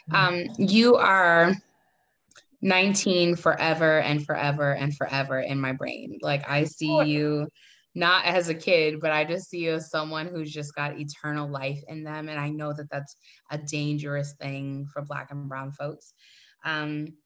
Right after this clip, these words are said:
Speaker 2: I'm gonna ask my question, but then I also wanna offer Grace's question 'cause I haven't heard from Grace in a while. Um, and so the question I have for you is,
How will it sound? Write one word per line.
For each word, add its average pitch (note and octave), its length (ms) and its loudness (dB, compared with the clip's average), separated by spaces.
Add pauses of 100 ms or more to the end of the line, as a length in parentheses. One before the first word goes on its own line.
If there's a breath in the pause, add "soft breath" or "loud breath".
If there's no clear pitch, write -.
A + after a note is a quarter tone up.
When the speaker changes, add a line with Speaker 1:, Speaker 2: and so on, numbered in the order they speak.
(500)
Speaker 2:
I'm E3+ 100 -6
gonna F#3+ 120 -4
ask D#3+ 260 -6
my D3+ 60 -8
question, D3 340 -6
but D3 100 -8
then D3 140 -4
I - 80 -4
also D3 240 -6
wanna C#3+ 200 -2
offer C#3+ 340 -4
Grace's C#3+ 340 -4
question A#3 420 -6
'cause C4 120 -4
I C4 60 -2
haven't B3+ 240 -4
heard A3+ 180 -4
from D#3 120 0
Grace C#3 260 -2
in - 60 -8
a - 40 -8
while. C2 280 -6 (580 loud breath)
Um, E3+ 320 2
and F3 140 0
so G3+ 140 2
the F#3+ 140 2
question A3 420 2
I G3+ 100 2
have D#3 380 0
for - 60 -2
you D3+ 380 4
is, D3+ 600 -2